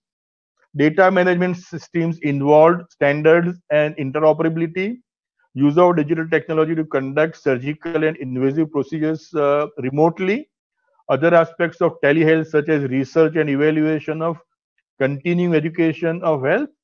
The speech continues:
and healthcare workers, and does not provide for consultation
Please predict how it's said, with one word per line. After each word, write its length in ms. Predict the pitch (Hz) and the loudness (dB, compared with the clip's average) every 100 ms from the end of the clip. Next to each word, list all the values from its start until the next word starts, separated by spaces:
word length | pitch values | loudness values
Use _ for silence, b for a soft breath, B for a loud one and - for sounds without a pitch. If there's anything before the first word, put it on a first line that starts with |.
| - | -8
and 160 | 147 160 | -6 -2
healthcare 440 | 131 131 147 127 | -2 -2 0 0
workers, 520 | 113 107 143 233 - _ _ _ - | -2 -2 -2 -2 -6 _ _ _ -6
and 160 | 156 | -2
does 220 | 143 127 | 0 0
not 340 | 135 190 214 - | 2 2 2 0
provide 460 | 165 160 165 202 214 _ | 2 6 6 4 -2 _
for 480 | _ 156 160 165 175 - _ _ _ _ _ - | _ 0 4 2 0 -8 _ _ _ _ _ -4
consultation 880 | 139 143 - 202 202 175 185 190 | -2 -2 2 2 2 -2 -2 -6